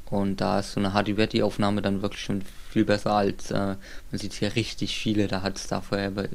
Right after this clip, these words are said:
bei dem Dach hier nichts gefunden gehabt. Also, schon gut. Und, ähm, ja, suche mir hier so eine Stelle raus, wo ich die Kirchturm sehe, weil man sieht ja hinten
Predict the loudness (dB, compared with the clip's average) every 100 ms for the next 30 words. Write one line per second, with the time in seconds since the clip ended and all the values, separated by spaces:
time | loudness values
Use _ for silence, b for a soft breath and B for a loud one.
0 | -6 -4 -2 0 -2 0 -2 -2 -6 -8
1 | -4 -2 -2 -4 -6 -10 B B B B
2 | B -10 -6 -4 -4 -6 -10 -10 -10 -10
3 | -12 -10 -6 -6 -6 -10 -4 0 0 0
4 | 0 0 -2 -8 -12 -12 -6 -6 -6 -10
5 | -12 -12 B B -10 -6 -2 -2 -2 -2
6 | 0 0 0 2 4 2 0 0 2 2
7 | 2 2 2 0 -10 -12 -12 -10 -10 -10
8 | B B B B B B B -10 -12 -10
9 | -12 -12 -12 -10 -10 -8 -6 0 4 4
10 | 6 4 4 4 4 6 2 0 0 2
11 | 4 2 4 0